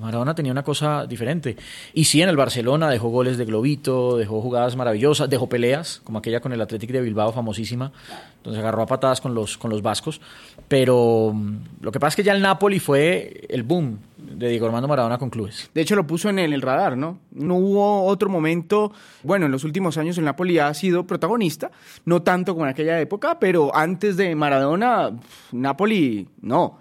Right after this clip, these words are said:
Speaker 1: Lo de Maradona es tan grande con el Napoli que en el Mundial de Italia noventa, cuando van a jugar la semifinal,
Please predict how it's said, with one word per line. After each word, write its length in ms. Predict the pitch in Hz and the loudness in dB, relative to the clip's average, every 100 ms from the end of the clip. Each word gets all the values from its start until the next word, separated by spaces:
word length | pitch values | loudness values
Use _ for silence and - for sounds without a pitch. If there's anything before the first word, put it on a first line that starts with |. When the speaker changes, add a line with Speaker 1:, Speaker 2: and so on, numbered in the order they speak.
| - - - | -20 -16 -2
Speaker 1:
Lo 100 | 135 | 0
de 80 | 127 | 0
Maradona 380 | 127 117 127 165 | 0 0 0 -2
es 80 | |
tan 100 | 190 | -2
grande 260 | 180 175 180 | 0 0 0
con 140 | 175 | -2
el 100 | 127 | 0
Napoli 440 | 120 117 147 151 170 | 0 0 2 2 0
que 180 | - 127 | -2 -2
en 80 | |
el 80 | 120 | -2
Mundial 280 | 117 113 127 | -2 -2 -2
de 60 | 156 | -2
Italia 220 | 160 160 | -2 -2
noventa, 420 | 143 110 98 107 - _ | -4 -4 -6 -12 -18 _
cuando 220 | - 117 117 | -6 -2 0
van 80 | |
a 40 | 139 | 0
jugar 200 | 135 123 | 0 0
la 120 | 131 | 0
semifinal, 600 | - 160 147 135 104 104 | 0 0 0 -2 -4 -6